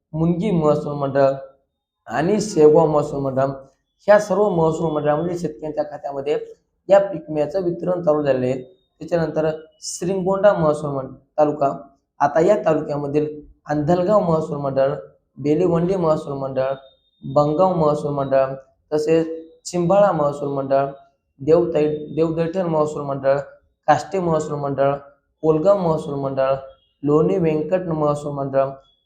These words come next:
तसेच मांडणगाव महसूल मंडळ, पेडगाव महसूल मंडळ आणि श्रीगोंदा महसूल मंडळ, ह्या सर्व महसूल मंडळामध्ये शेतकऱ्यांच्या खात्यामध्ये खरीपचा पीक विमा जमा होण्यासाठी आजपासून सुरुवात झालेली आहे.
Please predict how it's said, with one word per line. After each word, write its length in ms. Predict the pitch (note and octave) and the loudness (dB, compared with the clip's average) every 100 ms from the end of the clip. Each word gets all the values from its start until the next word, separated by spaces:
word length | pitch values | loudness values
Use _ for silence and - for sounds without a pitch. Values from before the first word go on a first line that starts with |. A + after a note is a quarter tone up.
| - | -4
तसेच 360 | D3+ E3 E3 - - _ - | 0 0 -2 -8 -20 _ -6
मांडणगाव 580 | C#3+ D3 E3 F3 F#3 | -4 -2 -2 0 2
महसूल 380 | F3+ D#3 D3+ D3+ | 2 2 2 0
मंडळ, 360 | C#3 C3+ C3+ C3+ C3+ - _ _ | -2 0 2 0 -4 -14 _ _
पेडगाव 360 | E3 E3 G3 F#3 | 2 4 4 2
महसूल 400 | D#3+ D3+ D3+ C#3+ | 2 0 -2 -4
मंडळ 280 | C3+ C3 C#3 - - _ _ | -4 -2 -2 -4 -16 _ _
आणि 300 | D#3 G#3 B3 | -4 0 -2
श्रीगोंदा 600 | - - D#3 D#3 E3 G3 | -2 -2 0 2 0 0
महसूल 380 | D#3+ D3 C#3+ C#3 | 0 -2 -2 -6
मंडळ, 300 | C#3 C3 C3+ C3+ - _ _ _ | -6 -2 -2 -2 -16 _ _ _
ह्या 100 | G3+ | 4
सर्व 360 | G3+ F3+ F3 G#3+ | 4 0 0 0
महसूल 420 | E3+ D#3 D3+ E3 | 0 -2 -2 -4
मंडळामध्ये 460 | D3+ D3 D3+ F3 F3+ | 0 2 2 0 -4
शेतकऱ्यांच्या 480 | D3+ - D3+ D3+ | -8 -8 -8 -6
खात्यामध्ये 580 | D3 D3+ D3+ C#3 C3+ C#3+ D3+ - _ _ | -2 -4 -4 -8 -2 -2 -2 -12 _ _
खरीपचा 320 | D3+ D#3+ D#3+ | -4 -4 0
पीक 220 | F3 D3+ D3 | 0 0 -4
विमा 160 | D#3+ | -4
जमा 260 | D#3 C#3+ D3 | -2 -2 -2
होण्यासाठी 380 | C#3+ C#3 D3+ B2 | -2 -4 -6 -8
आजपासून 580 | - B2+ - D3+ D#3 F3 | -4 -4 -2 -4 -2 -8
सुरुवात 280 | D#3 D3+ | -2 0
झालेली 280 | C#3+ C3+ C3+ | 0 -2 -4
आहे. 120 | C#3+ | -6